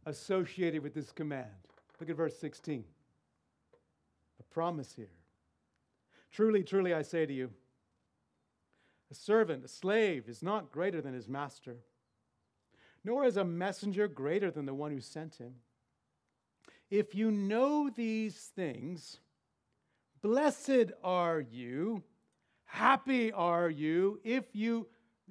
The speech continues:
do them." Did you see the promise? If you take the attitude of a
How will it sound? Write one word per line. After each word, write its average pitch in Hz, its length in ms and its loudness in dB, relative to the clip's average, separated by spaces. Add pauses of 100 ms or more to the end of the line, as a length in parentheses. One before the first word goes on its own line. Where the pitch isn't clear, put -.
(140)
do 262 300 4
them." 170 260 2
Did 170 120 -6
you 226 60 0
see 254 140 -2
the 262 80 0
promise? 233 840 2 (1120)
If - 40 -6
you 226 80 -2
take 269 180 8
the 220 140 2
attitude 233 320 2
of 220 100 4
a 208 140 4